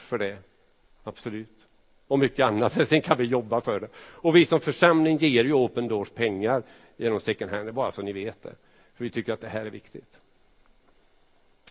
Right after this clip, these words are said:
Då var det så här att vi besökte min mamma här nu för några veckor sedan. Eh, hon ska ju fylla hundra år i höst. Så är, det är, men ibland så får man en underbar kontakt med henne. Det är liksom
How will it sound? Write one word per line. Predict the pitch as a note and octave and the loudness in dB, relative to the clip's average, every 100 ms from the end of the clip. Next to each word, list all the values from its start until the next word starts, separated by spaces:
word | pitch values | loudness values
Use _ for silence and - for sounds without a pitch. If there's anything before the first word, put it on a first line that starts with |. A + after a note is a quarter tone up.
| _ _ _ _ - _ _ _ _ _ _ - - - - - _ _ _ _ | _ _ _ _ -20 _ _ _ _ _ _ -20 -20 -20 -20 -20 _ _ _ _
Då | F#3 | 4
var | A#3 | 6
det | F#3 | 4
så | - | 2
här | G#3+ G3+ D#3+ | 4 6 6
att | E3+ | 4
vi | F3 | 2
besökte | E3+ - G3 - F3+ | 0 4 4 4 2
min | G3 D3 | 4 6
mamma | F3+ F#3 C3 G3 | 4 4 4 4
här | E3 C#3+ | 4 4
nu | B2 A#2+ F#3+ - - - _ _ | 0 -2 -4 -6 -20 -20 _ _
för | - D3 | -2 2
några | C#3 C#3+ | 6 6
veckor | D3+ - A2+ | 4 0 -4
sedan. | - C#3+ G#3+ G#3+ - - - - _ _ - | 0 2 2 -2 -18 -20 -20 -20 _ _ 0
Eh, | C3 C#3+ | 2 4
hon | C#3 | 4
ska | D#3 | 4
ju | F3 | 2
fylla | - D#3 D#3 | 2 2 4
hundra | E3+ C3+ C#3+ C#3+ | 6 4 4 4
år | B2+ | 4
i | B2+ | 2
höst. | B2 F3+ - - - _ _ - - _ - - | 2 0 -4 -20 -20 _ _ -20 -20 _ -20 -8
Så | D#3 | 0
är, | D#3+ E3 E3 | 2 4 0
det | D#3+ D3 D#3+ | -4 -4 2
är, | E3 F#3 F3 | 4 4 2
men | F3 D3 G3 | 0 4 4
ibland | A3+ G3 D#4+ | 6 6 6
så | G#3 | 2
får | C#4+ A#3+ | 2 2
man | C#3+ | 2
en | C#3+ - | 0 4
underbar | G3 C4+ C3 A#2+ B2 C#3 | 4 4 0 -4 0 0
kontakt | - C3+ A#2 A#2+ - B2+ | 2 -2 -2 -2 -4 -10
med | A#2+ | -6
henne. | C#3+ C#3 | -6 -6
Det | C#3+ | 0
är | D#3+ | 0
liksom | C#3+ - C#3 | 0 -4 -8